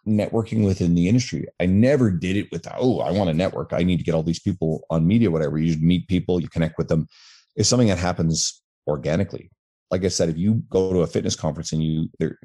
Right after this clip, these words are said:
there's kind of two types of people there. The people who are right there with you in the seats, you know, watching the people on stage who are trying to go in the same direction you are. Pay attention to them, get to know them, ha-, you know,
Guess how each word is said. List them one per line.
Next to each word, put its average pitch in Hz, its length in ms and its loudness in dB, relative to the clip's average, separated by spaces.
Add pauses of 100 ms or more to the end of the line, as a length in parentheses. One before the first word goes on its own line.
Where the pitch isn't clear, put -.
there's 95 180 -2
kind 131 180 2
of 82 180 -2
two - 300 2
types 85 260 -2
of 76 100 -6
people - 320 -6
there. - 220 -8 (440)
The 101 80 -2
people 117 380 2
who 98 180 4
are 92 460 2 (320)
right 104 220 0
there 101 180 2
with 92 320 -2
you 85 340 0 (120)
in 92 140 2
the 85 80 2
seats, - 580 -2
you 82 80 -2
know, 80 60 2
watching 78 340 -2
the 76 60 -2
people 78 320 -2
on 73 140 -2
stage 85 600 0 (640)
who 120 240 4
are 101 160 4
trying 107 200 0
to 104 60 0
go 98 100 2
in 92 80 0
the 87 40 0
same 87 220 -2
direction 82 320 -2
you 87 220 0
are. - 100 -4 (640)
Pay 80 100 0
attention 113 420 0
to 60 80 -6
them, - 120 -10
get 90 180 -2
to 104 60 0
know 85 180 2
them, - 120 -14 (460)
ha-, 80 340 -4
you 80 80 -2
know, - 180 -2